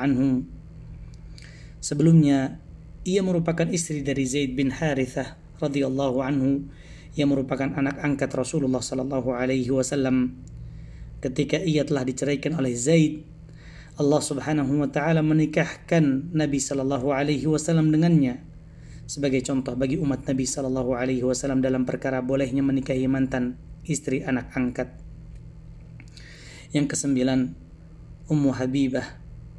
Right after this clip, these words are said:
radhiyallahu anha wa ardaha. Kemudian Nabi sallallahu alaihi wasallam menikahi Ummu Habibah radhiyallahu anha. Namanya adalah Ramlah binti Abi Sufyan, Sakhr bin Harb Al-Qurashiyah Al-Umayyah.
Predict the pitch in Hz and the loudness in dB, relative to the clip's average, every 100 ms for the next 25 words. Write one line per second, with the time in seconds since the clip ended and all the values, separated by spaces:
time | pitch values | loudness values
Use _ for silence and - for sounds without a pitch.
0 | - - - 139 131 127 123 127 123 127 | -18 -10 -4 0 2 2 2 0 0 2
1 | 135 117 120 127 127 123 127 120 123 - | 2 2 0 -2 -2 0 0 0 -4 -6
2 | - - - - - - - - - - | -16 -18 -16 -16 -16 -16 -16 -16 -16 -16
3 | - - 165 170 185 175 165 170 156 151 | -10 2 4 6 4 4 4 2 -2 -2
4 | 151 135 147 147 147 131 135 127 156 139 | 0 2 2 2 0 0 0 0 0 2
5 | 139 135 143 127 - 151 139 117 135 151 | 4 2 2 2 2 0 0 0 0 2
6 | 131 131 135 131 127 127 127 127 135 123 | 2 0 0 2 2 2 2 2 0 0
7 | 131 120 - - - - - - - - | 0 -2 -8 -18 -18 -18 -18 -18 -12 -2
8 | 139 143 147 147 143 127 151 143 127 - | 2 4 4 2 2 2 2 2 2 2
9 | 139 131 143 131 127 - 123 135 139 131 | 2 2 0 -2 -4 -2 0 2 4 4
10 | 127 - - - - - - 160 143 131 | 0 -4 -18 -18 -18 -8 -2 -2 -2 -6
11 | - - - - - - 151 131 - 147 | -8 -16 -16 -16 -10 0 2 2 0 -2
12 | 135 - - - 151 143 147 135 - 160 | -2 -6 -14 -4 -2 0 0 0 0 0
13 | 139 127 156 165 139 131 139 131 131 117 | 0 -2 -2 0 2 4 2 2 2 0